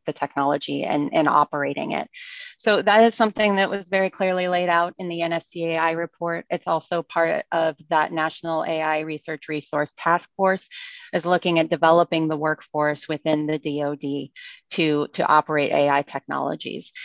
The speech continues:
A few efforts that we are using within Northrop Grumman, um, I, I mentioned technology development. We have, uh, an A I advanced program that's focused on building technology,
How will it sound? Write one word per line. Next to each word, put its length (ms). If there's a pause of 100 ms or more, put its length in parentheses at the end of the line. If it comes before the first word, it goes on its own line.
(340)
A 60
few 260
efforts 560
that 160
we 240
are 160
using 480
within 300
Northrop 480
Grumman, 480
um, 340
I, 200
I 60
mentioned 360
technology 560
development. 640
We 120
have, 460
uh, 460
an 220
A 160
I 140
advanced 600
program 520
that's 180
focused 340
on 180
building 360
technology, 720